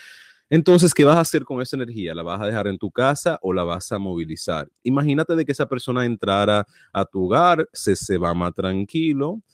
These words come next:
este, quizás se, se, se bebió una taza de café en tu casa, esa persona,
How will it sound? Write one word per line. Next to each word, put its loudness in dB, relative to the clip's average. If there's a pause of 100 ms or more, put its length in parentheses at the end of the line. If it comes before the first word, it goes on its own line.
(180)
este, 0
quizás -2
se, -4
se, -2
se -8
bebió 0
una 2
taza -2
de 2
café 0
en 0
tu -2
casa, 2
esa 0
persona, -2